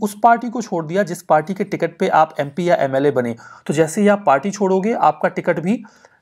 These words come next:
ख़त्म हो जाएगा, यानी कि आपकी जो सीट है एमपी या एमएलए की वो भी ख़त्म हो जाएगी। तो एंटी डिफेक्शन लॉ जो है ये इंश्योर करता है कि लोग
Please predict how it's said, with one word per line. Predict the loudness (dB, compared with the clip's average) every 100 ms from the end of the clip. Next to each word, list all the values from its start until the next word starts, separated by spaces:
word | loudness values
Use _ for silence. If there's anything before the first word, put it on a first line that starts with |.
| _
ख़त्म | 0 2 0
हो | 0
जाएगा, | 0 0 -2
यानी | -2 -2 -2
कि | -4 -4 2
आपकी | 2 2 -4 -6
जो | -4
सीट | -6 -2 -2 -2
है | -2
एमपी | -2 -2 0 2
या |
एमएलए | 4 2 -2
की | 0
वो | 2
भी | 2
ख़त्म | 0 -2
हो | -2 -2
जाएगी। | -2 -2 -6 -16 -20 -20 -10 0
तो |
एंटी | 0 0 -4
डिफेक्शन | -4 -4 -4 -2
लॉ | 2 2
जो | 2
है | -2 -2
ये | -2
इंश्योर | -2 0 -2
करता | 0 -2 0
है | 0 -2
कि | -2
लोग | -4 0 2 2 0